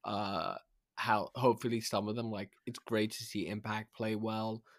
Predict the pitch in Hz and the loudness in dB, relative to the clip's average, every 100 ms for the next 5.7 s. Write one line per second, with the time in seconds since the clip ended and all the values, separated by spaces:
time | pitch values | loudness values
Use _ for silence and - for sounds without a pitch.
0 | _ 110 110 104 104 120 117 107 98 120 | _ -6 -4 -4 -2 -2 0 0 0 -4
1 | 110 107 107 113 110 107 107 117 117 107 | -4 -4 -6 -6 -4 -2 -2 -2 -2 -2
2 | 110 110 - - 107 107 107 120 - 117 | -6 -8 -10 -8 -6 -4 -4 -4 -2 0
3 | 117 120 117 120 120 120 120 120 120 113 | 0 -2 -4 -4 -6 -2 -2 -2 -2 -2
4 | 120 113 117 127 123 - 104 113 120 131 | 0 -2 -2 -2 -4 -6 -4 -2 -2 -4
5 | 135 131 - 127 143 143 | -4 -6 -8 -8 -4 -4